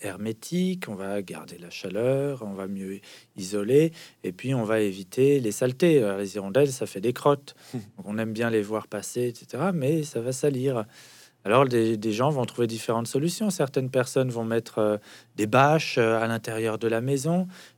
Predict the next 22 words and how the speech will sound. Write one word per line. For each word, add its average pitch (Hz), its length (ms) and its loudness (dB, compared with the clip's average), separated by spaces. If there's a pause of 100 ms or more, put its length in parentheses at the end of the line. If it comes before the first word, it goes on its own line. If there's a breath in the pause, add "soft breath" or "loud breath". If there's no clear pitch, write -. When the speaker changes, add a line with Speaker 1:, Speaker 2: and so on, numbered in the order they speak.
(100)
Speaker 1:
des 196 60 -8
gens 120 140 -2
qui - 120 -12
peuvent 107 200 -2
laisser 110 280 -2
toutes - 220 -14
les 165 100 2
fenêtres 135 400 0
ouvertes 127 400 2
et 113 60 0
puis 131 320 -4
venir 117 320 -4
nettoyer 113 500 -2
régulièrement. 113 580 -2
Bah, 120 140 -4
c'est - 180 -8
un, 107 160 -4 (560 loud breath)
c'est 127 120 -10
quand 104 160 -2
même 101 200 -2
un 127 120 -6
sacrifice. 117 800 -6